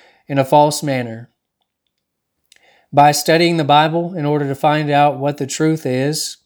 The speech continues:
uh, while considering the context, and by also being around those people who desire to hear and to promote truth rather than, uh, lies.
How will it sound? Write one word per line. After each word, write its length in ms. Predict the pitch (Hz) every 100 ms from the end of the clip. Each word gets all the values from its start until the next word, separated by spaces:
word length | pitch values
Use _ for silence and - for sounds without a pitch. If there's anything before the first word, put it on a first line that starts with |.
| _ _ -
uh, 360 | 120 117 117 117
while 340 | 131 139 135
considering 680 | 143 131 156 160 160 156 147 - _
the 100 | 139
context, 920 | 143 151 147 - 113 117 - - - _ _ _ _ -
and 680 | 139 143 139 156 139 147 147
by 400 | 151 151 156 135
also 640 | 156 190 190 165 170 170 - _ 156
being 260 | 175 202 190
around 360 | 170 165 175
those 260 | 165 170 170
people 460 | 143 131 131 131
who 380 | 131 143 143 139 _ _ _
desire 680 | 143 143 139 147 160 160 160
to 220 | 156 139 120
hear 640 | - 170 160 165 165 165 _ -
and 140 | 131
to 140 | 127 131
promote 420 | 127 135 147 147
truth 520 | - 147 120 117 - _ _ _ _
rather 380 | 135 139 143 139
than, 500 | 131 131 131 127 127 _ _
uh, 160 | 117 117
lies. 760 | 127 120 110 107 120 - -